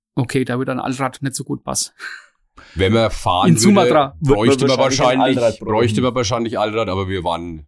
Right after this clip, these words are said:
Speaker 2: nicht motorisiert
Speaker 1: Okay.
Speaker 2: unterwegs. War mehr zu Fuß. Also insofern Abenteuer, aber natürlich auch Allrad.
Speaker 3: Kommen wir später noch dazu. Fernweh oder Sportplatzromantik?
Speaker 2: Fernweh.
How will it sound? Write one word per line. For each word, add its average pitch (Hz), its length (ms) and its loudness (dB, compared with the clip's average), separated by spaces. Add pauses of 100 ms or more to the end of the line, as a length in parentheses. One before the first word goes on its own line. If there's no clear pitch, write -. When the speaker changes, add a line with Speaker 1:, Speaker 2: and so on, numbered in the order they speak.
(120)
Speaker 2:
nicht 87 320 -10
motorisiert 82 600 -4
Speaker 1:
Okay. - 160 -2
Speaker 2:
unterwegs. 73 420 -10 (180)
War 87 120 -2
mehr 95 180 0
zu 98 140 -6
Fuß. 76 340 -16 (360)
Also 95 200 -2
insofern 104 380 -2
Abenteuer, 98 640 -4 (200)
aber 104 280 -2
natürlich 104 400 -4
auch 101 120 -6
Allrad. 78 340 -8 (760)
Speaker 3:
Kommen 92 180 -2
wir 107 60 0
später 110 300 -2
noch 95 140 -8
dazu. - 320 -14 (1300)
Fernweh 180 760 0
oder 147 500 0
Sportplatzromantik? 98 1500 -6 (560)
Speaker 2:
Fernweh. 78 480 -4